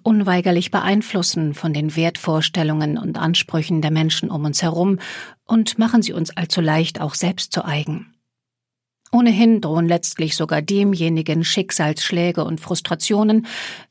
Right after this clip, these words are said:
der sich für den Rückzug auf eine Alm oder für eine Auszeit in einem Zen-Kloster entscheidet. Die Abgeschiedenheit kann wohl beruflichen Druck nehmen, aber sie verhindert keine persönlichen Niederlagen, schweren Krankheiten oder den Verlust des geliebten Partners.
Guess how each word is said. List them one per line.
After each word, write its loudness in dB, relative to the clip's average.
der 2
sich 0
für 0
den 2
Rückzug 0
auf 0
eine 0
Alm 2
oder -2
für -4
eine -2
Auszeit 0
in -2
einem 0
Zen-Kloster -2
entscheidet. -2
Die 0
Abgeschiedenheit 0
kann 0
wohl 0
beruflichen -4
Druck 0
nehmen, 4
aber 4
sie 2
verhindert 2
keine -2
persönlichen -2
Niederlagen, -2
schweren -2
Krankheiten 0
oder -8
den -6
Verlust -2
des -2
geliebten -4
Partners. -6